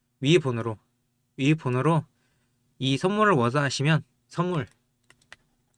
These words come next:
선물이라고 딱 두 글자만 더 입력해서 보내주세요.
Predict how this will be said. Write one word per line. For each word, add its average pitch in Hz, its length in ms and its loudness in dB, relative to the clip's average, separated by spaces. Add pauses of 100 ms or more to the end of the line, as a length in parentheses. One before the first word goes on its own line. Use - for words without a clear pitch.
(560)
선물이라고 175 800 0
딱 - 160 0
두 139 120 -12
글자만 147 480 0 (260)
더 143 160 4
입력해서 147 500 -2
보내주세요. 117 560 -4